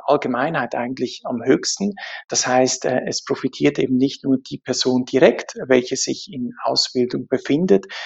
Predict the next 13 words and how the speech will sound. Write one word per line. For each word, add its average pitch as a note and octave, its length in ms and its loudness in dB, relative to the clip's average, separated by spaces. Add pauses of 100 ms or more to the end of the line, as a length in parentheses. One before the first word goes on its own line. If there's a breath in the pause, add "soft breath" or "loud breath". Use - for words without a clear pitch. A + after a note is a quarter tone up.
(180 loud breath)
sondern C3 340 2
es - 200 -4
gibt - 260 -4
auch, A#2+ 140 0 (180)
ähm, A#2+ 280 -2
sogenannte A#2+ 680 -4
positive C3+ 760 -4 (140)
Externalitäten, B2+ 1000 2
also B2+ 220 -4 (400 loud breath)
Nutzen C#3+ 460 0
für C3 160 4
die, B2+ 260 2
ähm, C3 280 -6